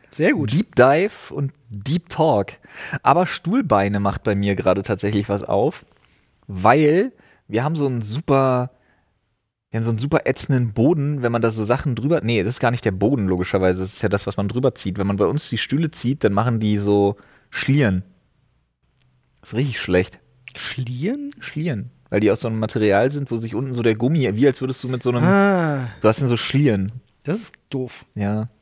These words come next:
Speaker 2: jetzt überlege ich grad.
Speaker 1: Filzkleider.
Speaker 2: Ja, Filzkleider.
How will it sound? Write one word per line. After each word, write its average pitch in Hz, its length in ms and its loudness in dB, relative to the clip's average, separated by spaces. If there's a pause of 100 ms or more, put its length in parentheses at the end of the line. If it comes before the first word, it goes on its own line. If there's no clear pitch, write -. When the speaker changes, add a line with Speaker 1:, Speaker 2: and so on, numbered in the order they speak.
(500)
Speaker 2:
jetzt - 240 -12
überlege 110 240 -6
ich 113 120 -12
grad. - 280 -4 (260)
Speaker 1:
Filzkleider. 113 600 -12 (320)
Speaker 2:
Ja, 117 240 0
Filzkleider. 101 600 -2